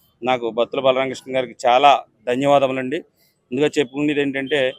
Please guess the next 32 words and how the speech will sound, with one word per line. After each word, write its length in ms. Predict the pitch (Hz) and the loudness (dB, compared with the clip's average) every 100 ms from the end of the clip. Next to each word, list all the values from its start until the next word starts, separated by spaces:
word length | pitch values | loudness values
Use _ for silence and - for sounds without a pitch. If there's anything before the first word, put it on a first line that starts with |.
| _ _ 117 | _ _ -2
వైద్యం 440 | 135 131 156 156 | -2 0 0 0
గురించే 360 | 156 151 156 147 | 0 0 -2 2
కాదు, 180 | 143 | 2
ఏ 180 | 151 135 | 2 0
విషయమైనా 500 | 147 143 147 147 143 | 0 -2 -4 -4 -4
సరే 360 | 139 131 135 160 - _ | -4 -4 -2 -4 -8 _
మనం 220 | 131 139 131 | -6 -6 -2
కరెక్ట్గా 380 | 123 - 131 | -2 -2 -4
ఉంటే 240 | 139 135 135 | -6 -4 -4
ఏదైనా 220 | 131 135 | -2 -4
జరుగుద్దన్న 520 | 127 127 127 135 135 | -4 -6 -4 -4 -4
విషయం 460 | 131 120 143 120 113 _ - | -6 -8 -8 -8 -8 _ -10
ఒక 80 | 113 | -4
బలరామకృష్ణ 640 | 117 113 127 127 - 127 | -2 -2 -4 -8 -10 -4
గారి 100 | 123 | -2
వల్లే 240 | 120 123 | -2 -2
నేను 380 | 135 127 113 101 | -4 -6 -8 -8
ఈ 140 | 113 113 | -10 -6
రోజున 440 | 113 113 113 98 - _ _ _ _ | -6 -6 -10 -10 -14 _ _ _ _
తెలుసుకున్నాను. 640 | 123 120 135 127 120 131 - _ | -6 -4 -4 -4 -4 -6 -12 _
సామాన్యంగా, 840 | 127 127 139 143 143 139 139 127 - _ _ _ _ _ | -2 0 0 -2 -2 0 2 2 -4 _ _ _ _ _
సామాన్యమైన 540 | - 127 143 147 151 147 | -2 0 2 0 0 0
వ్యక్తిని 320 | 139 - 143 | -2 -6 -4
కొంతమంది 440 | 135 127 127 131 | -2 -2 -4 -2
అయితే 160 | 135 113 | -2 -2
టచ్ 260 | 123 117 - | -2 -4 -4
కూడా 160 | 135 | -4
చేయరు, 360 | 127 127 139 - - | -2 -2 -4 -6 -6
అటువంటి 420 | 131 131 123 127 117 117 120 - | -6 -4 -4 -4 -4 -6 -10 -16
వ్యక్తుల్లో 400 | 127 - 135 143 | -18 -12 -6 -4
నేను 260 | 135 135 135 | -4 -4 -2
ఒకడిని. 440 | 123 123 123 160 | -4 -4 -8 -10